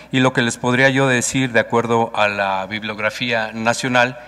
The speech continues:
es que, eh, aparentemente, eh, hígado graso no alcohólico estaría alrededor del catorce por ciento de la población, yo estoy seguro que esto es mucho más alto,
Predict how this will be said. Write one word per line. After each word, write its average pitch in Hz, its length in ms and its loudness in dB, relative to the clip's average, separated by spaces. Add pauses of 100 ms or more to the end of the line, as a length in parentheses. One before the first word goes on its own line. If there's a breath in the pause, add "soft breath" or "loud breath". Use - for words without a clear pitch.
(260 loud breath)
es 127 180 -6
que, 139 400 -2
eh, 113 300 -2
aparentemente, 135 1040 -2
eh, 113 400 -6
hígado 131 280 0
graso 131 300 0
no 123 140 0
alcohólico 131 480 -2
estaría 123 340 0
alrededor 113 480 -2
del 107 160 -6
catorce 147 480 0
por - 220 -6
ciento 127 300 -2
de 117 60 4
la 117 120 4
población, 123 440 0
yo 131 100 -2
estoy 131 180 -6
seguro 127 320 -6
que - 80 -6
esto - 160 -8
es 104 100 -8
mucho 139 320 -4
más 117 240 -2
alto, 117 340 -2